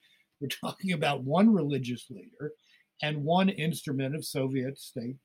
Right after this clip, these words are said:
power who has, who during the first two months of the war in Ukraine, uh, was justifying it in religious terms, which some Vatican officials have said,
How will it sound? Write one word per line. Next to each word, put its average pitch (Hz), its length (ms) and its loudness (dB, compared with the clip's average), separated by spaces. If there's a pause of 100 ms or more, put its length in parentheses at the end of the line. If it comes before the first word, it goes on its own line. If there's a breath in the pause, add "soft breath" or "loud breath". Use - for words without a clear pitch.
power 180 420 -2
who 147 200 -2
has, 143 380 -2 (420)
who 139 160 -2
during 143 280 -2
the 123 60 -4
first 139 360 -4
two 190 160 2
months 147 380 -2
of 127 140 -6
the 131 80 -4
war 131 300 -2
in 117 100 0
Ukraine, 120 640 -6 (680)
uh, 147 120 -4
was 151 240 -2
justifying 196 800 2
it 190 180 0
in 165 180 -2
religious 170 600 2
terms, - 260 -4 (1000)
which 151 360 -4
some 175 240 2
Vatican 165 400 4
officials 151 540 -6
have 123 160 -4
said, 139 480 -2